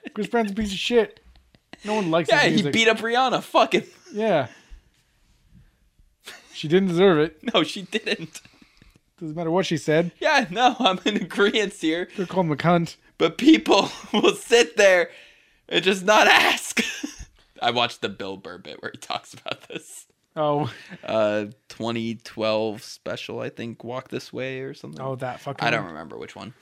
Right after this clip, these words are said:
Speaker 1: Yeah, why do people still listen to Chris Brown?
Speaker 2: Dude,
Speaker 1: He
Speaker 2: I
Speaker 1: should
Speaker 2: know,
Speaker 1: come
Speaker 2: right?
Speaker 1: on a podcast and defend himself with fisticuffs.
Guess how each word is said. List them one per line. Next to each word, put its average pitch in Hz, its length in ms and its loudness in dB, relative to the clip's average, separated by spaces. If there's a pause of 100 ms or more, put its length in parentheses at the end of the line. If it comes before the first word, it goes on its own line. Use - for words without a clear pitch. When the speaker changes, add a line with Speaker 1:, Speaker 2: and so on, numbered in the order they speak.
(500)
Speaker 1:
Yeah, 165 200 4
why 180 200 6
do 226 40 2
people 233 200 0
still 220 180 2
listen 180 260 0
to 151 80 -4
Chris 143 180 0
Brown? 147 460 -2 (720)
Speaker 2:
Dude, 170 280 -2
Speaker 1:
He - 60 -20
Speaker 2:
I - 120 -4
Speaker 1:
should 120 140 -4
Speaker 2:
know, 131 100 0
Speaker 1:
come 190 120 0
Speaker 2:
right? 120 200 0
Speaker 1:
on 151 120 2
a 156 40 0
podcast 143 240 -6
and 139 100 -14
defend 143 300 -4
himself 131 340 -4
with 127 100 -14
fisticuffs. 131 680 -6